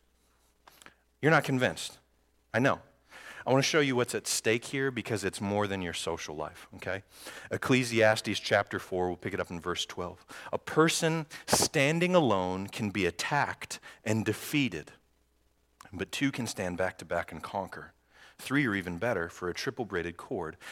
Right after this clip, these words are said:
is not easily broken." A person standing alone can be what? Attacked and defeated. Attacked by who?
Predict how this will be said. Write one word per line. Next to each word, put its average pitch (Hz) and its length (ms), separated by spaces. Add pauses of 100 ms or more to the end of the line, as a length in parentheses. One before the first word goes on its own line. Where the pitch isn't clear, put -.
(120)
is 95 160
not 85 340 (240)
easily 80 380
broken." 95 460 (200)
A - 80
person 143 600 (160)
standing 135 600
alone 117 580
can 117 200
be 110 160
what? 113 480 (1600)
Attacked - 760 (1300)
and 101 180
defeated. 90 580 (1300)
Attacked 202 360
by 135 140
who? 92 340